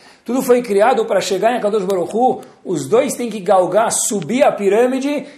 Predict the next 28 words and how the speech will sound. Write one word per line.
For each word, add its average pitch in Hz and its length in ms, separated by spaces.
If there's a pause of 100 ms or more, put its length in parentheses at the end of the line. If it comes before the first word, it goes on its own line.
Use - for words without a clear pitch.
em 185 140
direção 202 540
a 214 60
um 202 200
bem 196 180
maior. 160 420
Qual 214 260
que 214 120
é 185 140
ele? 226 400
A 139 80
Kadosh 156 240
Baruch 139 340
Hu. - 140 (480)
Mas - 140
está - 120
o 135 120
homem 139 200
de 135 80
um 135 60
lado 135 200
e - 20
a 139 40
mulher 135 280
do 135 160
outro. 135 280
E 120 60
daí? 143 420